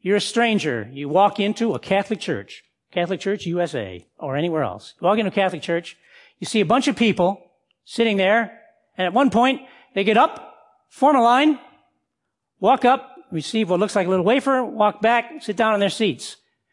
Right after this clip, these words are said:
Do you know, as a stranger, that they're receiving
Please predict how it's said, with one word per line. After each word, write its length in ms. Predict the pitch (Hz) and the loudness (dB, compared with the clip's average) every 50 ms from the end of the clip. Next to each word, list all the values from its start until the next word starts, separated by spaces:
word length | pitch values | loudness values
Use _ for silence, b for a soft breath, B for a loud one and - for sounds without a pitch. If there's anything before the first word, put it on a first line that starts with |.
| _ _ _ _ _ - | _ _ _ _ _ 0
Do 120 | - 247 | 2 4
you 280 | 247 247 269 311 359 349 | 6 6 6 8 8 8
know, 360 | 330 320 302 262 202 170 170 | 8 8 8 6 6 6 4
as 180 | 175 190 156 | 4 2 2
a 80 | 180 196 | 0 -2
stranger, 720 | - - - 240 240 233 233 208 143 147 127 113 98 - - _ _ _ _ _ _ _ _ _ _ _ _ _ _ _ _ _ _ _ _ _ _ _ _ _ _ _ _ _ _ _ _ | -2 0 0 2 2 2 2 0 0 -2 -4 -4 -6 -10 -14 _ _ _ _ _ _ _ _ _ _ _ _ _ _ _ _ _ _ _ _ _ _ _ _ _ _ _ _ _ _ _ _
that 120 | - 151 - | -20 -10 -4
they're 180 | 175 185 202 | -2 -2 -2
receiving 720 | 196 180 156 - - - 185 180 170 180 185 190 190 208 | -2 -2 -4 -6 -8 -8 -8 -8 -8 -8 -10 -10 -12 -16